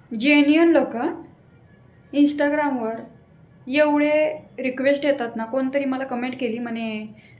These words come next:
"तुझं तोंड बघून कोणी लग्नाला मागणी घालेल का?" मोजवले ना,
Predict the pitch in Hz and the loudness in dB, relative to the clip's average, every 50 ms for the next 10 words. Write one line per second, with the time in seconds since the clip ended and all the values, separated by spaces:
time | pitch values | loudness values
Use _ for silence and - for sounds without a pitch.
0 | - - 254 254 262 262 262 269 262 262 262 262 262 247 254 254 254 254 254 247 | -14 -10 -8 -6 -6 -4 -2 0 0 0 0 -2 -4 -4 -6 -6 -6 -6 -6 -6
1 | 233 233 233 226 233 240 240 240 240 240 240 233 233 240 226 226 240 247 240 220 | -6 -6 -6 -6 -6 -6 -6 -6 -6 -8 -8 -10 -10 -12 -12 -12 -10 -10 -10 -10
2 | 208 214 214 208 - - - - - - - - - - _ - - - - - | -12 -12 -14 -14 -16 -18 -20 -20 -20 -20 -20 -20 -20 -20 _ -20 -20 -20 -20 -20
3 | - - - - - - - - - - - - - - - - - - - - | -20 -20 -20 -20 -20 -20 -20 -20 -20 -20 -20 -20 -20 -20 -20 -20 -20 -20 -20 -20
4 | - - - - - - - 240 240 240 240 240 233 233 247 254 262 262 269 269 | -20 -20 -20 -20 -20 -12 -8 -4 -2 0 0 0 0 0 0 2 4 4 4 4
5 | 247 254 269 285 311 330 | 2 2 0 0 2 2